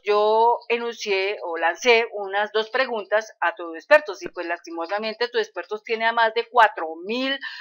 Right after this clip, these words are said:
novecientos usuarios expertos en Access y la verdad pues ninguno o no tuvieron tiempo los cuatro mil novecientos,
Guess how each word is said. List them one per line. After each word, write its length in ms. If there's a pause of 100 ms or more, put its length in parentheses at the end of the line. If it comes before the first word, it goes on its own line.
novecientos 1000 (200)
usuarios 640
expertos 520
en 160
Access 380
y 180
la 180
verdad 300
pues 180
ninguno 520
o 160
no 160
tuvieron 400
tiempo 260
los 200
cuatro 260
mil 100
novecientos, 520